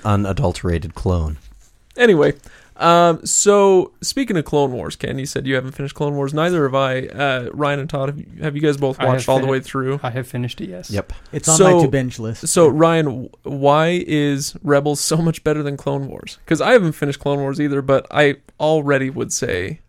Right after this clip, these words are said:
Speaker 2: this is superior in four episodes.
Speaker 3: Well, there's, uh, the, there's a caveat I wanna put here is we're only four episodes in. You know,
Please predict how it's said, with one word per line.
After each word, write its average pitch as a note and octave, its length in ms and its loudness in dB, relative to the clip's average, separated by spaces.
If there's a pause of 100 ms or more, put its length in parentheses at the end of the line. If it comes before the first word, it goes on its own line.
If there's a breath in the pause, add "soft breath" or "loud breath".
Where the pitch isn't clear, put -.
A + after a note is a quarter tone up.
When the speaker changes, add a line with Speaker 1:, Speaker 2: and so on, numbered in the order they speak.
Speaker 2:
this C3+ 360 -8
is F2+ 400 -10 (180)
superior B2 640 -4
in B2+ 320 -10
four C#3 300 -4
episodes. C#3 720 -8 (200)
Speaker 3:
Well, D3+ 160 0
there's, D3 340 0 (180)
uh, E3+ 140 -12 (280)
the, D3 160 -8 (200)
there's C#3+ 240 -4
a C3 60 -4
caveat D#3 500 0
I C3+ 40 0
wanna C3+ 200 -2
put C#3+ 140 -2
here C3+ 120 0
is B2+ 120 -4
we're D3 300 2
only F3+ 240 2
four D3+ 320 0
episodes C3 560 -4
in. B2 400 -8
You C3+ 100 -8
know, B2+ 280 -8